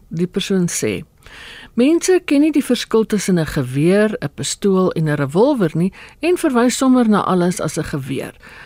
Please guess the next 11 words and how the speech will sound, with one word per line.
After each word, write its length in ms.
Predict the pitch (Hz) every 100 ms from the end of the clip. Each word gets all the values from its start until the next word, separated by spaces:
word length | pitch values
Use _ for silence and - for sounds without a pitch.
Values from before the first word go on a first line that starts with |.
| -
Dan, 280 | - 277 262
dan 180 | 208 220
vra 220 | - 220
die 120 | 220
luisteraar 480 | 220 175 170 190 185
dat 180 | 180 -
ons 120 | 160
hulle 140 | 170 160
tog 280 | 147 139
moet 180 | 165 147
reghelp. 760 | 156 123 - - - - -